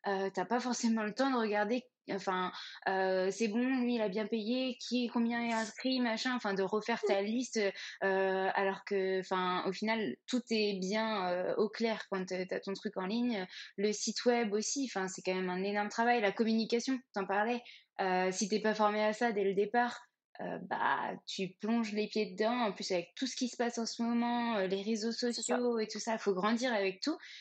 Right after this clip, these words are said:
Speaker 1: Et au final, t'es prof de yoga, mais à côté, euh, t'es communicante, euh, t'es webmaster, euh, t'es, <laughs> t'es, tu gères de l'événementiel, tu, enfin
Speaker 2: Eh ben, comme tu dis. Alors moi, malheureusement, <laughs> j'en suis encore à cette étape où il y a pas le paiement en ligne, donc je gère manuellement les réservations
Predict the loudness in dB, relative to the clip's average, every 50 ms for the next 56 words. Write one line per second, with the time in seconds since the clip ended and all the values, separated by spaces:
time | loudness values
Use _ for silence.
0 | -18 -6 -2 0 0 2 2 2 0 2 2 0 0 0 0 -2 0 2 2 2
1 | 2 2 2 2 0 0 -2 -4 -4 -6 -6 -4 -4 -4 -4 -2 -2 0 0 0
2 | 0 0 0 -2 -2 -4 -4 -2 -2 0 0 0 -2 -2 -2 -2 -4 -4 -4 -6
3 | -8 -10 -10 -8 -4 -2 0 0 0 -2 -2 0 0 0 0 0 -2 -4 -4 -4
4 | -2 -2 -2 -2 -4 -6 -6 -4 -4 -2 -2 -2 0 0 0 0 2 2 0 0
5 | 2 0 -4 -4 -2 -2 0 0 0 2 2 4 4 4 4 4 2 2 4 4
6 | 4 4 6 6 6 6 6 6 6 4 4 2 -2 -2 -2 0 0 2 2 0
7 | -2 -2 -2 -2 -2 0 2 2 2 2 0 -4 -8 -8 -10 -12 -16 _ _ _
8 | _ _ _ _ -10 -4 0 2 4 4 6 6 4 4 2 2 2 2 2 2
9 | 2 -2 -2 -2 2 6 6 6 8 8 8 8 8 8 8 8 8 6 6 6
10 | 4 4 4 4 2 2 2 2 4 4 4 4 4 4 4 4 4 4 4 4
11 | 4 4 4 4 4 4 4 2 -2 -2 2 4 4 4 4 4 2 2 4 2
12 | 4 4 6 4 4 4 2 0 0 0 0 2 2 2 2 2 4 6 6 6
13 | 4 4 4 2 2 2 2 0 2 4 4 4 4 4 4 2 2 4 4 4
14 | 4 4 2 0 0 0 0 0 -2